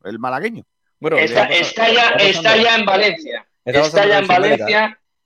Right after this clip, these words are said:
Speaker 3: efectivamente, y va a firmar por el Valencia. Creo que va a conseguir la rescisión de su contrato. Ha contado poco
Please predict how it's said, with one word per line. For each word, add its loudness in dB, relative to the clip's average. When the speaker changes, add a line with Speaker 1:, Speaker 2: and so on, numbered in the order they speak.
Speaker 3:
efectivamente, 0
y 4
va 4
a 2
firmar 0
por 2
el 2
Valencia. 2
Creo 0
que 0
va 2
a -2
conseguir -2
la 2
rescisión -4
de -4
su -14
contrato. -2
Ha 2
contado -4
poco 0